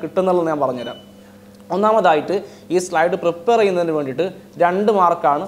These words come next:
നമുക്ക് കിട്ടുക. അതുപോലെ തന്നെ prepare ചെയ്തതിന് ശേഷം നമുക്ക് തന്ന specimen ഏതാണ്, ഇപ്പം specimen A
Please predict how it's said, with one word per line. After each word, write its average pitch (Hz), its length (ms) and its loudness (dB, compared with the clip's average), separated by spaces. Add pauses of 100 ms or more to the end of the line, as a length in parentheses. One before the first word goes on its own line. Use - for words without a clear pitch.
(120)
നമുക്ക് 156 300 -6
കിട്ടുക. 131 260 -6 (180)
അതുപോലെ 233 400 4
തന്നെ 226 200 -4
prepare 202 280 0
ചെയ്തതിന് 202 300 0
ശേഷം 175 320 0 (400)
നമുക്ക് 214 400 -2
തന്ന 202 240 0
specimen 202 580 -4 (220)
ഏതാണ്, 180 400 0
ഇപ്പം 190 240 -4
specimen 190 380 -6 (200)
A - 20 2